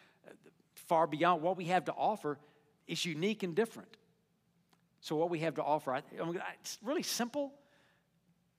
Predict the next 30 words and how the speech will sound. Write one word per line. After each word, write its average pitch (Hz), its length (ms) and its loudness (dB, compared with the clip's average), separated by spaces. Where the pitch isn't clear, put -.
It, 165 160 -16
it's - 140 -12
very 196 240 -2
simple 214 300 -2
the 147 80 -2
way 156 120 2
I'm 151 100 2
gonna 123 180 -6
say 165 320 -2
it, 113 120 -8
but 117 140 -4
I 110 60 -6
think 190 240 -8
it's - 100 -14
deeply 135 400 -8
profound 104 560 -10
as - 140 -18
well. 101 260 -8
But 98 140 -12
what 143 140 0
we 185 80 -2
have 175 180 -4
to 151 80 -4
offer 120 400 -4
is, 98 140 -10
for, 123 240 -6
we 123 160 -8
offer 113 260 -4
people 117 320 -10
life. - 460 -8